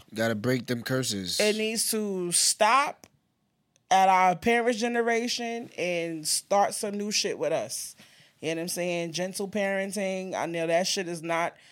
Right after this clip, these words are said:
Speaker 2: fucking easy. That shit is not, listen,
Speaker 1: Is that
Speaker 2: we
Speaker 1: shit
Speaker 2: don't,
Speaker 1: really a thing?
Speaker 2: that shit is really a thing where parents are not quick to just, you know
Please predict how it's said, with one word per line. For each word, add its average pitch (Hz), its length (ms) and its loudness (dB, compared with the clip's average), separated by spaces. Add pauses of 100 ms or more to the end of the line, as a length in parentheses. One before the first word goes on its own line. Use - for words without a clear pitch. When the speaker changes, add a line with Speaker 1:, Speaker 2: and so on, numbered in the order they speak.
(220)
Speaker 2:
fucking 170 440 0
easy. 185 540 -6
That 170 260 2
shit 185 220 -4
is 170 180 -6
not, 170 500 0 (140)
listen, 170 240 0
Speaker 1:
Is 214 60 6
that 302 80 10
Speaker 2:
we 277 60 8
Speaker 1:
shit - 160 6
Speaker 2:
don't, 208 80 6
Speaker 1:
really 214 200 10
a 190 60 6
thing? 190 240 2 (160)
Speaker 2:
that 190 160 8
shit 254 240 0
is 247 120 -2
really 254 280 0
a 330 60 -2
thing 220 500 -4
where 180 480 2
parents 202 560 -2
are 180 80 0
not 180 480 0
quick 202 300 -6
to 180 120 -4
just, 170 380 -6
you 190 100 -8
know 165 440 -2